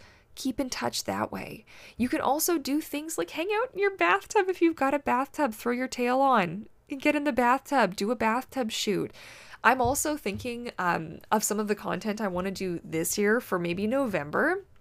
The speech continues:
I wanna actually cover this a little bit more in depth on my YouTube channel. If you guys aren't following me on YouTube,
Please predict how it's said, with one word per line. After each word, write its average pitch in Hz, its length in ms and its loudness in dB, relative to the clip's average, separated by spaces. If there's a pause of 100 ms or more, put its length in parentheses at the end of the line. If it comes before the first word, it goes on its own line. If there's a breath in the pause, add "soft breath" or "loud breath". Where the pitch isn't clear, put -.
(880)
I 190 60 -2
wanna 190 180 2
actually 185 360 -2
cover 175 300 0
this 185 160 0
a 180 60 2
little 170 200 2
bit 185 140 2
more 175 200 0
in 160 220 -6
depth 165 360 0
on 185 160 0
my 156 100 -6
YouTube 170 360 -4
channel. 269 340 -6
If 311 100 -4
you 185 60 -2
guys 170 180 0
aren't 175 160 -2
following 165 280 -2
me 170 80 -4
on 160 160 -6
YouTube, 208 420 -2